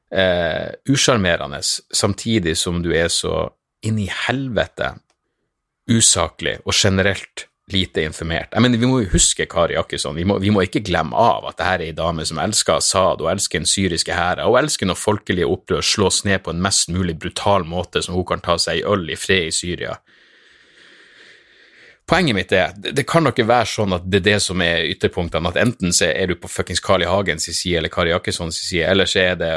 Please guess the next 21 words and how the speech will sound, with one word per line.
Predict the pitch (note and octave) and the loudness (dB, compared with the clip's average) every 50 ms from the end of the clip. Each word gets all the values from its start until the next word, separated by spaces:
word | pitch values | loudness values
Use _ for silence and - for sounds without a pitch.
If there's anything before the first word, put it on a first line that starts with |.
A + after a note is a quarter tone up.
| D#2+ | -2
å | - - F2 F2 | -2 -2 -2 0
bare | F2+ E2+ E2+ | -2 -2 -2
kjøpe | - - - G2 G2 - - - | -2 0 0 0 0 0 2 0
alt, | G2+ - - _ _ - - E2 | 0 0 -2 _ _ -4 -2 -2
eh, | D#2+ - - - - _ _ _ _ _ _ _ _ _ - | -2 -2 -4 -8 -12 _ _ _ _ _ _ _ _ _ -4
Greta | - G2+ F2+ - E2+ | -2 -2 -2 -2 -2
Thunberg | - G#2 A#2+ D3+ B2+ F2 D#2+ D#2+ | 0 0 2 4 2 2 0 0
sier. | - - E2 - G#2+ | -2 -4 -4 -4 -2
Og | - | 0
så | - | 0
er | G#3+ | 2
det | A#3 | 2
hele | B3 B3+ | 2 2
tiden | - B3 F3+ | 2 0 0
å | - | 0
prate | - G3 F#3+ - | 0 -2 0 0
om | G#2+ G2 | 0 0
at | - - | 0 0
hun | A2 G#2+ | 0 0
er | G2 F2 | 0 0
et | F2 | -2